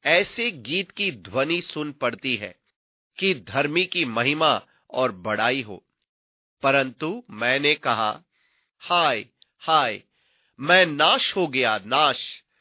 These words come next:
क्योंकि विश्वासघाती विश्वासघात करते, वे बड़ा ही विश्वासघात करते हैं।" हे पृथ्वी के रहने वालों, तुम्हारे लिए भय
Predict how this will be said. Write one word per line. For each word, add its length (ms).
क्योंकि 280
विश्वासघाती 1300
विश्वासघात 1120
करते, 520
वे 160
बड़ा 360
ही 160
विश्वासघात 1120
करते 380
हैं।" 200
हे 160
पृथ्वी 420
के 160
रहने 340
वालों, 400
तुम्हारे 420
लिए 320
भय 560